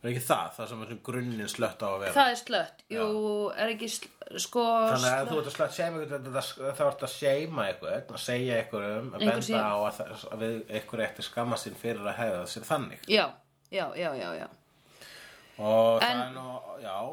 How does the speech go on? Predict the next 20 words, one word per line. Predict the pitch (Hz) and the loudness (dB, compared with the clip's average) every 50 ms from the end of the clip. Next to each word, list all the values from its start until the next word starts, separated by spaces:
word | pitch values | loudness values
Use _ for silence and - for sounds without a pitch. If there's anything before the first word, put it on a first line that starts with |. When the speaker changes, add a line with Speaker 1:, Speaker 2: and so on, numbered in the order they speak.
| - - 98 110 | -10 -12 -14 -14
Speaker 1:
og | 117 117 - | -14 -10 -6
bara | 117 104 101 101 104 110 117 | -4 -2 0 0 0 0 -2
þegar | 117 - 120 113 110 | -2 -2 -2 -2 -2
stelpa | - - 131 127 123 - - - 107 107 104 104 101 104 | 0 0 -2 -2 -2 -2 -2 0 2 2 2 2 0 -2
er | 107 104 | -6 -6
að | 101 | -8
sofa | - 120 110 107 107 | -6 -6 -4 -4 -4
hjá | 107 101 | -4 -4
mörgum, | 104 101 95 - - 90 90 95 101 110 127 127 - - - _ _ _ _ _ _ _ | -6 -6 -6 -4 -4 -2 -2 -2 -4 -6 -8 -8 -10 -16 -20 _ _ _ _ _ _ _
þá | - - 117 | -2 2 4
er | 110 110 110 107 104 | 4 6 4 2 0
hún | 98 92 | -2 -6
slö-, | - - 107 95 95 - - 101 110 | -8 -2 2 2 2 2 2 -2 -2
og | - - - | -2 -2 0
þá | - 113 104 104 101 - - - - - - - _ _ _ _ _ _ - - - - - | 2 2 2 2 -2 -8 -16 -20 -20 -20 -20 -20 _ _ _ _ _ _ -18 -18 -14 -10 -6
reynir | 110 113 104 107 - | -4 -4 -4 -4 -6
fólk | - - - | -8 -8 -6
að | - | -6
shama | - - - 120 110 110 107 104 92 85 | -6 -2 0 2 0 0 -2 -4 -4 -4
hana | 78 78 | -4 -4